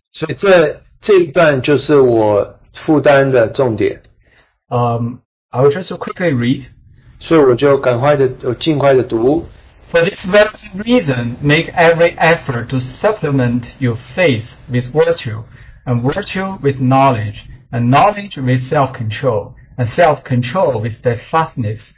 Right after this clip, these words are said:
Speaker 2: and steadfastness with godliness, and godliness with brotherly affection,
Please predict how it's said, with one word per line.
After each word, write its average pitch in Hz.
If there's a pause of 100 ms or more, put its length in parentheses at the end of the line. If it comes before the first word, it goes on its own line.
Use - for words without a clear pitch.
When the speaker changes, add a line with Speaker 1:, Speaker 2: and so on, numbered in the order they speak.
(260)
Speaker 2:
and 127
steadfastness 147
with 135
godliness, 127 (280)
and 110
godliness 165 (100)
with 127
brotherly 135
affection, -